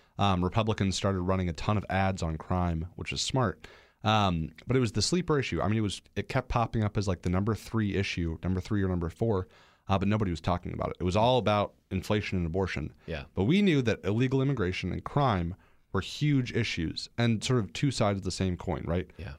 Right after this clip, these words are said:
Speaker 1: No rule of law, disorder, danger, fentanyl coming across the border.
Speaker 2: Yeah.
Speaker 1: Um, border security and crime were huge.
Speaker 2: Hmm.
Speaker 1: Um, and we've been talking about this for years. I mean,
Speaker 2: Yeah.
Speaker 1: start, especially with the defund the police movement, you know, Heritage Action,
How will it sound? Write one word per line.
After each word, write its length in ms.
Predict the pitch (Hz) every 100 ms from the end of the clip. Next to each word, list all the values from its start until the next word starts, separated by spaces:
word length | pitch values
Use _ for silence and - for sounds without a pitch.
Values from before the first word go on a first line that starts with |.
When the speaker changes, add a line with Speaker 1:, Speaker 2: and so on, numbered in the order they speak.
| -
Speaker 1:
No 160 | 98 120
rule 260 | 127 139
of 120 | 127
law, 340 | 104 95 95 92 _ _
disorder, 640 | - 107 110 101 95 90 90 -
danger, 500 | 101 98 92 92 87 - _ -
fentanyl 400 | 101 82 98 90
coming 240 | 92 85
across 320 | 82 92 87
the 60 | -
border. 420 | 85 90 85 90 -
Speaker 2:
Yeah. 280 | 87 95
Speaker 1:
Um, 200 | 80 76 - -
border 200 | 127 135
security 460 | - - 113 101
and 100 | 90
crime 280 | 85 95 92
were 80 | 87
huge. 500 | - 175 147 80 - - - - _ -
Speaker 2:
Hmm. 60 |
Speaker 1:
Um, 400 | 113 117 95 87 - _ _ _ -
and 100 | 123
we've 140 | 139 160
been 80 | 151
talking 280 | 123 110 98
about 140 | 87
this 120 | 87
for 140 | - 92
years. 400 | 135 117 - -
I 40 |
mean, 80 | 104
Speaker 2:
Yeah. 40 | 98
Speaker 1:
start, 260 | - 113 -
especially 480 | 104 120 127 123
with 160 | 101 98
the 80 | 87
defund 320 | 104 104 117
the 80 | 113
police 320 | - 87 -
movement, 380 | 87 85 87 - -
you 80 | 90
know, 60 |
Heritage 400 | 82 120 127 98
Action, 420 | 87 90 - 87